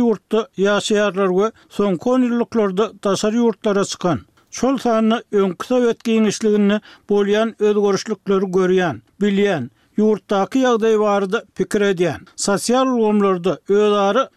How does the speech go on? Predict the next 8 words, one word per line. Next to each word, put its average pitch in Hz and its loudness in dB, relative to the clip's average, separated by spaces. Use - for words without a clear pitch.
gürrüňçüliklerde 220 -2
pikirini 208 0
aýdýan, 175 0
iň 277 4
bolmanyny 220 0
odal 202 0
aýdylmadyk 226 0
pikirleri 208 -2